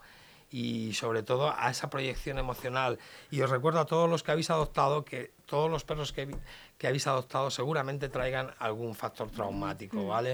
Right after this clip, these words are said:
Speaker 2: exacto.
Speaker 1: Porque, mm, muchas veces la motivación por lo que están ahí es porque no ha habido una comprensión o ha habido, ha habido un choque con el humano anterior. Eh, no se os ocurra hacer lo que,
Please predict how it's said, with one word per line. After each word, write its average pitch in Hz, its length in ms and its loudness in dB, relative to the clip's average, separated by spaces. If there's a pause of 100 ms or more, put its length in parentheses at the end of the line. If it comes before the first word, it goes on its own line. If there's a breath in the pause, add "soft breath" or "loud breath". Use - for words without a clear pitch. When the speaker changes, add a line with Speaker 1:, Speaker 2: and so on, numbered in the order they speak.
Speaker 2:
exacto. 165 340 -12
Speaker 1:
Porque, 117 560 0 (140)
mm, 120 560 -6
muchas 131 320 0
veces 131 260 0
la 123 120 4
motivación 120 560 -2
por 131 100 0
lo 120 80 -2
que 120 60 -4
están 120 240 -4
ahí 120 180 -4
es 113 80 -4
porque 117 300 -6
no 120 100 -2
ha 120 60 2
habido 120 240 -2
una 113 160 -4
comprensión 113 560 -4
o 110 80 -4
ha - 20 0
habido, 113 300 -4 (360 loud breath)
ha 135 80 -4
habido 123 220 0
un 120 80 -2
choque 117 300 -4
con 110 160 -4
el 104 100 -4
humano 107 300 -4
anterior. 98 480 -8 (440 loud breath)
Eh, 117 540 4 (340)
no 120 220 2
se 143 160 2
os 123 100 -2
ocurra 135 440 0
hacer 123 320 -2
lo 123 240 -4
que, 113 360 -2